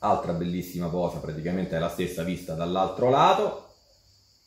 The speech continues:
Andiamo a fare magari una zoomata sulla faccia, molto, molto figa.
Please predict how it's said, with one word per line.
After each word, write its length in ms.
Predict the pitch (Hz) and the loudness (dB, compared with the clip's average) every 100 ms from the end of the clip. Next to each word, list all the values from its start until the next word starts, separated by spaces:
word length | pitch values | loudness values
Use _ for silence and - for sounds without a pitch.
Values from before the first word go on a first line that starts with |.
| _ _ _ _ _ _ _ _ _ | _ _ _ _ _ _ _ _ _
Andiamo 260 | 80 87 87 | -8 -4 -4
a 40 | |
fare 260 | 85 87 87 | -4 -4 -2
magari 280 | 85 87 87 | -2 -2 -2
una 220 | 87 87 | -2 -4
zoomata 580 | 80 90 92 92 85 82 | -4 -2 0 0 -2 -2
sulla 240 | 87 98 | 0 2
faccia, 600 | 113 131 151 - 143 - - | 4 4 2 0 -2 -2 -4
molto, 340 | 95 92 92 | -2 -2 -4
molto 340 | 87 87 - | -4 -4 -6
figa. 580 | 87 110 127 147 151 - | -6 -4 0 0 -2 -6